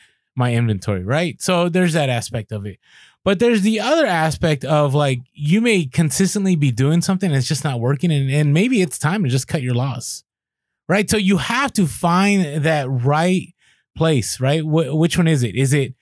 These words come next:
am I pushing this off because, you know, I just need more creative, like, ideas, or am I pushing this off because it's something that probably isn't gonna work and I'm just wasting time, like you just said? So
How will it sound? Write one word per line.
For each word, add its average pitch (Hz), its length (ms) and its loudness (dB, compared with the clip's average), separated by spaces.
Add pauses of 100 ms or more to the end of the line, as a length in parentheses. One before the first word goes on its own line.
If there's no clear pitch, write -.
(340)
am 151 120 0
I 139 360 0 (220)
pushing 202 280 2
this 165 240 0
off 165 420 0
because, 139 580 2 (500)
you 151 120 0
know, 143 120 2
I 139 200 0
just 147 180 0
need 147 140 4
more 131 300 4
creative, 127 960 0 (360)
like, 117 260 -6 (120)
ideas, 147 500 0
or 147 140 -4
am 156 140 -2
I 147 80 -2
pushing 214 380 0
this 185 180 2
off 170 320 0
because 147 260 0
it's 127 100 -2
something 180 260 0
that 131 120 0
probably 156 260 0
isn't 160 200 0
gonna 139 180 0
work 139 300 0 (280)
and 131 140 0
I'm 127 140 2
just 127 140 0
wasting 123 380 0
time, 117 280 0
like 104 160 -4
you 107 100 -8
just 104 220 -8
said? - 180 -12 (300)
So 139 300 -4